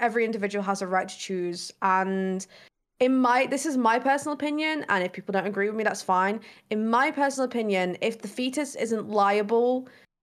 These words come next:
to live outside the womb, then it very much is still the woman's choice no matter what. Like, if a fetus cannot physically survive without the, w-, outside the mother's womb, then I don't,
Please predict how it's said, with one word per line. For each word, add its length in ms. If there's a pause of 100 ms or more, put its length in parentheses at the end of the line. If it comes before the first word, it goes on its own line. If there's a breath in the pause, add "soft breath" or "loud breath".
(100)
to 320
live 420
outside 480
the 80
womb, 580 (440 soft breath)
then 200
it 140
very 300
much 200
is 120
still 400
the 80
woman's 320
choice 260
no 80
matter 200
what. 280 (840)
Like, 240
if 120
a 80
fetus 340
cannot 400
physically 380
survive 480
without 340
the, 60
w-, 280
outside 440
the 60
mother's 280
womb, 320
then 160
I 200
don't, 540